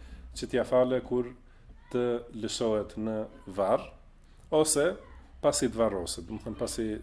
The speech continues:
mbulohet, m-, e, thot, "Walau jama'atan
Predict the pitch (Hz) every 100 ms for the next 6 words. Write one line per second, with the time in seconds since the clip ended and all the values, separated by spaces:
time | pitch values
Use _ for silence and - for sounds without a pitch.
0 | - 104 95 92 113 143 165 - - -
1 | - - - - - - 123 131 - 117
2 | 107 104 104 95 139 143 - - - -
3 | - - - - - - - - 117 139
4 | 131 123 107 113 107 117 131 117 117 -
5 | 147